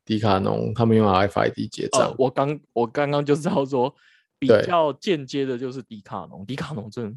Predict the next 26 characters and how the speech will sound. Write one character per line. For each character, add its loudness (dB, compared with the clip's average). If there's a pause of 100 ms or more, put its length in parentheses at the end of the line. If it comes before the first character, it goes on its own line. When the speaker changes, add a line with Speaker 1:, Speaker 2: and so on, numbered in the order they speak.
(120)
Speaker 2:
很 -14
屌。 -10
<laughs> -16 (600)
Speaker 1:
对， 4 (560)
呃， 12
我， 10
我 12
讲 10
一 8
下， 10
就 6
是 6
这 10
一 12
类 12
的 4
体 -2
验 8
好 2
了。 4
就 4
是 6
最 8
早 8
我 6
在， 6